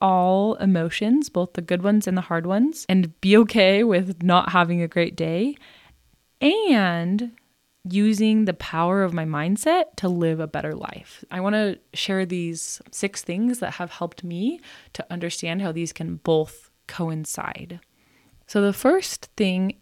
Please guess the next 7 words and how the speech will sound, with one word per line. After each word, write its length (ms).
is 760
to 140
both 340
allow 760
and 460
embrace 1160
contrast. 880